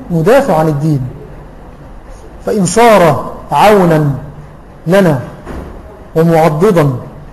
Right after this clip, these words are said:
ها، آه، لأصحاب دعوة الحق فبها ونعمت، هذا الذي نريده. طيب، فالشاهد يعني أنه إيه قال بهذا. طيب،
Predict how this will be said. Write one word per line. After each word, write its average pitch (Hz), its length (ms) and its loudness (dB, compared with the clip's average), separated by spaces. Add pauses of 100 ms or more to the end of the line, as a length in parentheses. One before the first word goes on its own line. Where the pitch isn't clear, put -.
(880)
ها، 175 240 0 (800)
آه، 151 760 -2
لأصحاب 175 480 -2
دعوة 180 260 2
الحق - 480 -2 (1120)
فبها 190 260 2
ونعمت، 208 520 -4 (880)
هذا 165 140 -2
الذي 185 180 0
نريده. 208 360 2 (460)
طيب، - 100 -12 (1400)
فالشاهد - 840 0
يعني 190 300 0
أنه 208 300 2
إيه 196 120 2 (120)
قال 214 300 4 (1200)
بهذا. 151 320 0 (320)
طيب، 143 160 -2